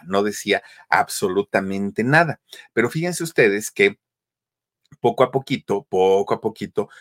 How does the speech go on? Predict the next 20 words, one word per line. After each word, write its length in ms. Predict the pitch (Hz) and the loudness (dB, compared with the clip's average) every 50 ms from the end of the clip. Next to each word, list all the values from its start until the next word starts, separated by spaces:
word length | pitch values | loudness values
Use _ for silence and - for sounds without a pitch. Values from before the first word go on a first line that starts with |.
| - _ | -16 _
fueron 260 | - 120 127 151 160 160 | 0 2 4 4 4 2
saliendo, 680 | - 143 123 123 107 101 92 95 98 104 110 110 - _ _ | 0 -2 -2 0 -4 -4 -4 0 2 4 4 2 2 _ _
pues, 240 | - 92 87 - - | -8 -8 -6 -4 0
ahora 200 | 92 98 101 104 | 2 2 2 2
sí, 140 | - - 101 | 0 -6 -6
más 260 | 95 90 90 - - | -4 -4 -4 -6 -8
historias, 540 | - - - - 190 226 208 127 92 90 85 | -12 -8 0 0 0 0 0 -4 -4 -4 -4
¿no? 220 | 101 135 208 - _ - - - - - _ - | -4 -4 -4 -4 _ -20 -20 -20 -20 -20 _ -2
Una, 300 | - 196 240 262 - - | 0 2 2 2 0 0
una 220 | - 165 214 262 285 | -2 -4 -2 -2 -2
de 120 | 262 147 | -2 -4
esas 240 | 135 - - 175 156 | -4 -2 -4 -4 -2
relaciones 840 | 143 110 98 90 85 - - - - 107 98 92 87 85 85 - - | -2 -2 -2 -4 -6 -6 -8 -6 -4 -4 -4 -4 -6 -8 -10 -10 -10
que 80 | - | -12
se 140 | 92 - - | -10 -10 -8
le 120 | 85 82 - | -10 -10 -10
conoció 540 | - - 82 82 - - - 110 104 107 - - - - - - | -10 -10 -10 -10 -10 -6 -2 -2 -2 -2 -2 -12 -20 -20 -12 -2
a 120 | - 90 | -2 -2
Sonia 320 | - - - 104 107 107 107 | -2 0 -2 0 0 -2 -4
Furió 420 | - - 117 110 95 92 85 - | -6 -8 -6 -4 -2 -4 -4 -6